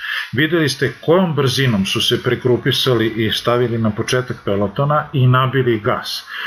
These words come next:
To je posle, danas je u, u onim, e, svojim malim, e,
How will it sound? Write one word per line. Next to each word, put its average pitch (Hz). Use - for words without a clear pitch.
To 160
je 151
posle, 165
danas 160
je 147
u, 131
u 131
onim, 135
e, -
svojim 139
malim, 131
e, 131